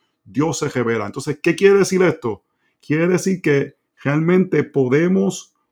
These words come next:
conocer a Dios por medio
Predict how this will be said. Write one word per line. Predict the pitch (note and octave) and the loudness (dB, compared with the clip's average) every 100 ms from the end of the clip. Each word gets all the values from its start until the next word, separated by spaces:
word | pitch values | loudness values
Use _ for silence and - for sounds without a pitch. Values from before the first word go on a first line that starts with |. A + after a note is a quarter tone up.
| _ | _
conocer | C3 C3+ C3 - D3 D3+ - | 0 2 0 0 -2 -2 -4
a | D3+ | -6
Dios | C#3+ C#3+ C#3+ A#2+ B2 - - _ _ _ | -2 0 2 2 -2 -8 -18 _ _ _
por | - C3 | -2 2
medio | B2 C#3 E3+ D3+ C3+ A#2+ | 4 4 2 2 2 0